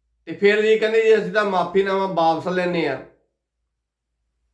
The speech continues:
ਆ ਸਾਰਾ ਕੁਝ ਬੰਦੀ ਦਾੜੀ ਵਾਲਾ ਹੁਣ ਤਾਂ ਦਾੜੀ ਖੁੱਲੀ ਛੱਡ ਕੇ ਰੱਖਣ ਲੱਗ ਗਿਆ ਚੀਮਾ। ਇਹਨੇ ਲੈਣ ਪਾਈ ਸੀ ਵਿੱਚ, ਉਹ ਦੱਸ ਰਿਹਾ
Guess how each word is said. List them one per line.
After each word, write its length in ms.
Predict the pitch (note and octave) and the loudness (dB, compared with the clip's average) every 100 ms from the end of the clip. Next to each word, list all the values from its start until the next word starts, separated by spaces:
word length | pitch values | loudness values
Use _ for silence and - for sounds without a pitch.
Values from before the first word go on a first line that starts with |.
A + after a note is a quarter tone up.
| _ _ _ _ _ _ _ _ _ _ _ _ _ _ _ _ _ _ _ _ E3+ | _ _ _ _ _ _ _ _ _ _ _ _ _ _ _ _ _ _ _ _ 0
ਆ 140 | - | 0
ਸਾਰਾ 440 | - F3 G3+ A3+ | 2 0 2 2
ਕੁਝ 160 | A3+ A#3 | 2 -2
ਬੰਦੀ 340 | F#3+ F#3 A#3+ | -2 -2 -4
ਦਾੜੀ 320 | A#3+ G3 G3+ A#3+ | -2 -2 0 2
ਵਾਲਾ 240 | A#3 A3 | 4 4
ਹੁਣ 160 | G#3+ G#3+ | 2 0
ਤਾਂ 100 | A3 | -2
ਦਾੜੀ 260 | G3+ A#3 | 0 -2
ਖੁੱਲੀ 260 | A3 G3+ G#3+ | -2 -2 0
ਛੱਡ 280 | G#3+ F#3+ G3+ | -2 -2 -4
ਕੇ 160 | A3 | -2
ਰੱਖਣ 300 | G#3+ G3+ G#3 | -2 -2 0
ਲੱਗ 120 | G#3 | 0
ਗਿਆ 120 | G#3 G#3+ | 0 -2
ਚੀਮਾ। 680 | G#3+ G3+ G#3 G#3 G3+ F3+ - _ _ _ _ _ _ _ _ _ | 0 0 2 2 2 -2 -10 _ _ _ _ _ _ _ _ _
ਇਹਨੇ 180 | F3 A3+ | 0 2
ਲੈਣ 420 | B3 G#3 G3 G3+ | 2 2 2 0
ਪਾਈ 240 | G#3 A3 G#3+ | 2 2 2
ਸੀ 140 | A3 | 0
ਵਿੱਚ, 260 | G3+ F#3+ A3+ | -2 0 -2
ਉਹ 120 | A3+ | 0
ਦੱਸ 240 | G3+ F#3 | -2 -2
ਰਿਹਾ 260 | G#3 A#3 | 0 2